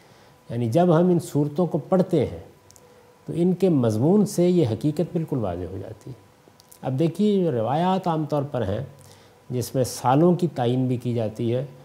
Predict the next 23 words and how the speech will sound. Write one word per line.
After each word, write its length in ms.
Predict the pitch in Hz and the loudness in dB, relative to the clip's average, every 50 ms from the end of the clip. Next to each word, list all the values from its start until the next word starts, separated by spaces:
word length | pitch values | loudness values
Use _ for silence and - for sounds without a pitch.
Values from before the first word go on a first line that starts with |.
| - - _ - 127 | -20 -20 _ -8 -4
मैंने 200 | 131 143 151 170 | -2 0 2 2
उनको 240 | 175 175 170 180 | 2 2 2 0
बिल्कुल 300 | 165 160 151 143 139 120 | 0 0 0 -2 -4 -6
नहीं 140 | 104 90 82 | -6 -6 -8
लिया। 1200 | 82 - 110 110 - - _ _ _ _ _ _ _ _ _ - - - _ _ _ _ _ - 117 | -10 -12 -14 -16 -20 -20 _ _ _ _ _ _ _ _ _ -20 -20 -20 _ _ _ _ _ -8 -4
मेरे 260 | 117 135 156 160 180 | -2 0 2 2 2
नज़दीक 600 | 180 170 151 131 117 110 131 147 170 185 180 - - - - - _ _ - _ _ _ _ _ _ _ _ | 2 2 2 0 0 2 4 4 4 2 0 -2 -10 -20 -20 -20 _ _ -20 _ _ _ _ _ _ _ _
किसी 280 | - 156 143 - 185 175 | -4 -4 -2 0 0 0
सूरा 440 | 139 - - - 131 135 151 165 170 165 | 0 -2 -4 -2 0 2 4 4 2 2
के 180 | 165 - 160 | 0 0 -2
ज़माने 520 | 135 113 110 104 104 113 139 165 185 196 185 | 0 0 0 0 2 2 4 4 4 4 2
को 140 | 185 170 131 | 2 0 -2
समझने 440 | - - 143 147 151 147 147 139 123 | -2 -2 0 0 2 2 0 0 -2
के 160 | - 113 104 | -2 -4 -4
लिए 340 | 104 107 104 110 127 147 151 - - - - - - - - - - _ _ _ | -4 -4 -6 -6 -6 -8 -10 -12 -18 -20 -20 -20 -20 -20 -20 -20 -20 _ _ _
सबसे 680 | - - - - 160 170 170 - - - - 190 185 - - - - | -20 -14 -6 -2 -2 -2 -2 -6 -10 -6 -4 -4 -4 -4 -6 -6 -2
अहम 300 | - 165 170 208 214 190 | 2 4 4 6 6 4
माखज़ 440 | 165 151 143 139 139 - 185 175 170 - | 4 4 2 2 2 0 0 -2 -2 -4
ख़ुद 260 | - - 196 170 151 | -4 -4 -2 -2 -2
वो 80 | 139 123 | -4 -4
सूरा 260 | - - 113 101 98 | -4 -6 -6 -4 -4
ही 80 | 92 90 | -6 -8
है। 160 | 85 - | -10 -12